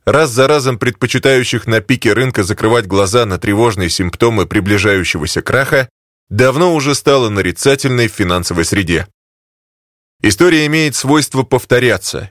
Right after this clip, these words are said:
если не делать из неё выводов. Ведущие мировые экономисты Кармен Рейнхард и Кеннет Рогов уверены,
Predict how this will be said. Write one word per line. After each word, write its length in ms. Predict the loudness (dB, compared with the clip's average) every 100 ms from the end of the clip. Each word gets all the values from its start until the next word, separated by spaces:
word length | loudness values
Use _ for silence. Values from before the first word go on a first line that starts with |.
| -8
если 400 | 0 0 2 0
не 160 | 0
делать 340 | 0 2 0 0
из 140 | -2
неё 260 | -2 0 0
выводов. 540 | 0 0 -4 -8 -18 _ _ _ _ _ -8
Ведущие 520 | -2 0 0 0 -2
мировые 420 | 0 0 0 -2
экономисты 580 | -2 -4 -4 -6 -6 -8 -10 _ _
Кармен 440 | 0 0 0 -2
Рейнхард 560 | -2 -2 -4 -6 -8 -6 -2
и 100 | -2
Кеннет 460 | -2 -2 -4 -2
Рогов 420 | 0 0 0 -2 -4
уверены, 500 | -2 0 -2 -4